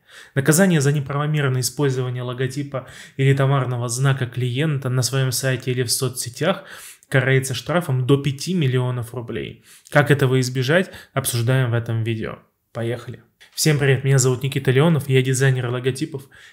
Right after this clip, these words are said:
и фирменного стиля. Подписывайтесь на этот канал, если еще этого не сделали, а мы начинаем.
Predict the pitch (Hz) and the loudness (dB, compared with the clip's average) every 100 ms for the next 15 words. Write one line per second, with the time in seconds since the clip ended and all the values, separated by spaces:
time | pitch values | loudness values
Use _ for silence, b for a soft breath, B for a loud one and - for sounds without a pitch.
0 | B 147 113 135 117 123 120 120 - - | B -4 2 2 2 0 -2 -4 -6 -8
1 | - - 135 175 165 135 135 135 139 139 | -8 -6 -2 2 2 2 -2 0 0 0
2 | 135 143 135 113 113 - 113 120 117 113 | -2 0 0 0 -4 -6 -8 -6 -6 -6
3 | 110 110 104 147 170 - B B B _ | -6 -6 -2 -2 -2 -6 B B B _
4 | 131 127 120 - 117 120 | 2 2 0 -4 -8 -10